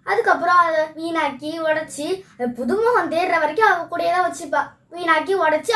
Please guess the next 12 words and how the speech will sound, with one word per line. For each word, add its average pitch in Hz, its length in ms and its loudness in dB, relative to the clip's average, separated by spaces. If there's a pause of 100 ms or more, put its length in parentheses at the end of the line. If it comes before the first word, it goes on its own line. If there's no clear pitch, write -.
அவகிட்ட 311 360 0
இருக்க 349 160 0
பிரம்பு 320 300 0
பெட்டிக்குள்ள 240 280 -4
அவ 214 140 -4
போய் 254 200 -2
அதை 240 180 -2
போட்டுருவா. 214 480 -6 (540)
அவளே 233 420 2
உடைக்காம, 330 840 2 (840)
தெரியாம 285 580 2
உடைஞ்சாலோ, 285 560 2